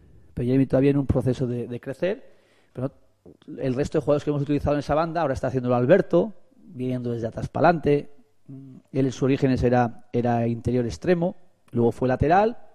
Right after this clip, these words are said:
tuvo una carrera más larga de lateral en el Liverpool, y en esta vuelta también siendo lateral, pues ahora está trabajando de interior y lo está haciendo bien. Pero de características diferentes a lo que es Danjuma. En la temporada pasada utilizamos a Yamoy, también jugador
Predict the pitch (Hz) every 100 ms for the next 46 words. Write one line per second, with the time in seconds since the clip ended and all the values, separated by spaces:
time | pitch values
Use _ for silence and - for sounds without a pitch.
0 | _ - 120 123 120 123 120 117 123 113
1 | 123 120 117 120 117 123 120 117 120 120
2 | 131 131 175 233 - - - - - 123
3 | 131 - 135 139 127 135 139 - 131 139
4 | 135 143 190 170 120 127 143 127 123 131
5 | 127 127 139 190 165 127 - 117 113 117
6 | 131 104 - - _ _ - _ _ 135
7 | 156 175 - 120 - 123 - 147 135 123
8 | - 117 131 123 139 - - - 117 -
9 | 120 120 113 113 123 110 - _ - _
10 | 120 - 117 123 139 139 147 143 143 139
11 | 139 135 131 131 127 160 208 294 - _
12 | _ _ _ _ _ _ - 123 147 104
13 | 113 123 139